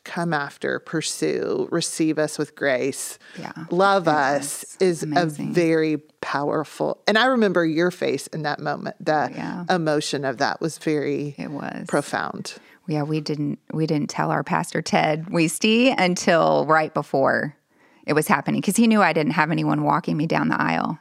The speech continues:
Speaker 2: I had many, many men offer, which was very sweet, but it was just so, like, inadequate. You know, I was like, "Nobody will ever be
Speaker 1: I
Speaker 2: my
Speaker 1: can't
Speaker 2: dad."
Speaker 1: do that.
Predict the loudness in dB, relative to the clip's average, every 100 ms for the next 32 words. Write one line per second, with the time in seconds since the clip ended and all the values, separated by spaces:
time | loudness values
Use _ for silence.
0 | -4 0 0 2 0 0 -2 -4 _ -20
1 | -20 -2 4 6 6 6 4 4 4 2
2 | 2 0 2 0 0 -4 -6 0 2 2
3 | 0 -2 -2 -2 0 -2 -2 -4 -4 -6
4 | -6 2 2 4 0 -2 -4 -8 -12 -20
5 | _ -6 -6 -4 -6 -6 -4 -4 -6 0
6 | 2 4 4 2 2 6 6 6 4 4
7 | 6 6 4 4 4 6 6 6 6 6
8 | 6 4 0